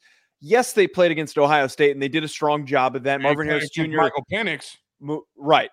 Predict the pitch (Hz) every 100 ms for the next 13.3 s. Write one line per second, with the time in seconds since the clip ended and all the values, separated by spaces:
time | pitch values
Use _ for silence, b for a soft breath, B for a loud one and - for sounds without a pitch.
0 | 143 170 196 190 190 180 143 175 170 160
1 | 151 151 143 135 123 _ _ _ _ _
2 | _ 147 143 180 151 120 165 143 143 147
3 | - _ _ _ 156 156 151 151 170 -
4 | 165 160 156 151 131 147 139 135 110 _
5 | _ 147 143 165 151 127 - 147 143 -
6 | 135 127 135 127 - _ - 185 269 320
7 | - 247 202 165 156 139 147 139 143 165
8 | 165 165 160 156 156 139 120 165 156 226
9 | 220 156 127 143 185 175 - 170 151 120
10 | 151 151 131 - 151 - 135 123 131 127
11 | 113 - 139 156 214 202 175 - 170 143
12 | 131 - 143 160 143 147 - 151 151 147
13 | 131 127 113